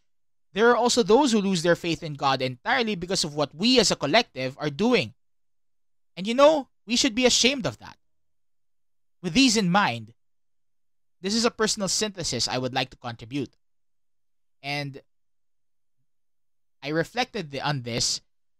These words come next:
while it was, uh, the Easter season. The East-,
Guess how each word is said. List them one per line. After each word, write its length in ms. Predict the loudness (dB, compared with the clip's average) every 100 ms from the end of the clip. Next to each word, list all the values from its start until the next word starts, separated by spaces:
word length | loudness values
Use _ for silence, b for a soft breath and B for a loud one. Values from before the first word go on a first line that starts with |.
| _ _ _ _ _ _ _ _ _ _ _
while 440 | 2 6 6 4
it 180 | -4 -4
was, 420 | -2 -2 -2 0
uh, 460 | 0 2 0 -2 -6 _ _ _ _ _ _ -12
the 120 | -2
Easter 320 | 0 2 2
season. 520 | 0 0 -2 -6 -10 _ _ _ _ _ _ _ _
The 140 | -10 -8
East-, 180 | -8